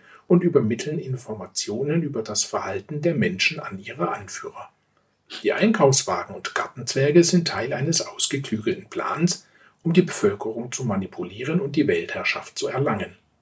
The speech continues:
Nur diejenigen, die sich bewusst von Einkaufswagen und Gartenzwergen fernhalten,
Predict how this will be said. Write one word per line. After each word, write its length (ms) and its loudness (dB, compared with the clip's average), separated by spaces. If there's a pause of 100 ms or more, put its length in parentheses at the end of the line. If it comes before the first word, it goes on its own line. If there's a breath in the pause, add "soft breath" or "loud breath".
(340)
Nur 160 6
diejenigen, 720 2
die 120 -8
sich 200 -6
bewusst 460 -2
von 160 -6
Einkaufswagen 840 -2
und 160 -10
Gartenzwergen 720 -10
fernhalten, 720 0